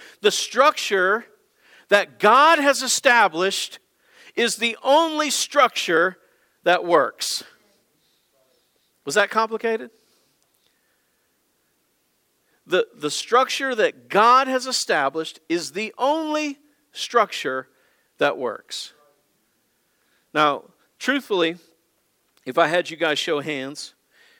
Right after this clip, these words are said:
we would probably be fifty-one percent or better in this room of people that have been divorced. In this room, right?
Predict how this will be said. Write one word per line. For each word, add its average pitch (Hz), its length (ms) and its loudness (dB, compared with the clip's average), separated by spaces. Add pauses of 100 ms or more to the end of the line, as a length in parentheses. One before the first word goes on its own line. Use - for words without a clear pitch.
we 165 120 -2
would 165 120 -4
probably 151 320 -2
be 151 280 -6
fifty-one 143 500 -10
percent 139 400 -10
or 120 100 -6
better 135 440 -2
in 220 180 -2
this 240 220 -2
room 196 320 -2 (720)
of 131 140 -4
people 165 260 -4
that 147 160 0
have 131 100 -8
been 139 140 -8
divorced. 120 520 -14 (880)
In 226 160 2
this 254 180 -4
room, 254 240 -4 (800)
right? 202 320 -4